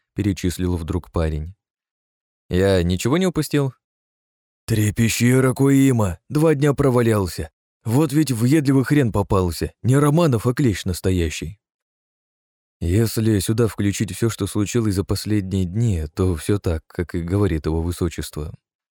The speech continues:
кивнул я с аналогичной улыбкой, отчего ухмылка на лице Романова стала еще шире.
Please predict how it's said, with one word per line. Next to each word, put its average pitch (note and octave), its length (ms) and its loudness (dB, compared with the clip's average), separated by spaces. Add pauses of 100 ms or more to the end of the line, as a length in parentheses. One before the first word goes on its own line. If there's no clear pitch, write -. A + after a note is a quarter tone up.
(140)
кивнул F2 360 0
я E2 180 0
с - 80 -8
аналогичной F2 520 -2
улыбкой, F2 440 -6 (300)
отчего F2+ 340 -2
ухмылка A2 440 -4
на G2 60 0
лице E2+ 320 -2
Романова E2+ 460 0
стала E2 260 -4
еще F2+ 280 -2
шире. D#2+ 420 -6